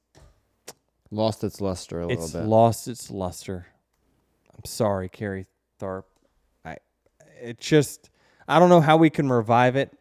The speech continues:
Speaker 2: Make, I don't know, let's make it mandatory or something. Like,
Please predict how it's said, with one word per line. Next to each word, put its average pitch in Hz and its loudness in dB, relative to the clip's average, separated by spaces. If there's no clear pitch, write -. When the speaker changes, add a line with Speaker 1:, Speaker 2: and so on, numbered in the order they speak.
Speaker 2:
Make, 135 -2
I 110 -8
don't 101 -10
know, 95 -10
let's 101 -18
make 123 -6
it 113 -10
mandatory 113 -2
or 110 -2
something. 113 -8
Like, 98 -6